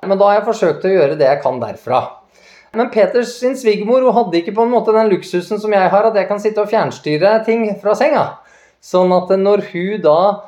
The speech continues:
hadde lagt seg ned, så var det av en grunn. For det ubehaget og den smerten som disse menneskene faktisk var nødt til å utholde, den var stor.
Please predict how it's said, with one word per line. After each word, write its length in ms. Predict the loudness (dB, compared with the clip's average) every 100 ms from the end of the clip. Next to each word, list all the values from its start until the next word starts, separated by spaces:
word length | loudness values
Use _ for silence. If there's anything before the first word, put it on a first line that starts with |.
| -20 _ -6 -2
hadde 260 | 0 2
lagt 320 | 2 0 -4 -4
seg 160 | 0 2
ned, 320 | 0 0 -4 -12 _
så 280 | -2 2 4 4 0 -4 0
var 300 | 2 4 2
det 140 | 0 0
av 240 | 0 -2
en 220 | -2 -6 -6
grunn. 300 | -4 -4 -6
For 320 | 2 2 2 -4
det 300 | -2 0 0
ubehaget 1200 | -4 -4 -6 0 0 0 0 2 2 2 -2 -2
og 140 | -2 -4
den 160 | -6
smerten 720 | -10 -12 -12 -12 -20 _ -12
som 240 | -8 -8 -8
disse 220 | -10 -8
menneskene 560 | -6 -6 -10 -12 -12 -8
faktisk 480 | -10 -8 -12 -10 -10
var 140 | -8
nødt 140 | -8 -6
til 80 | -6
å 160 | -8
utholde, 460 | -12 -10 -6 -4 -4
den 160 | -6 -8
var 80 |
stor. 380 | -12 -12 -10 -10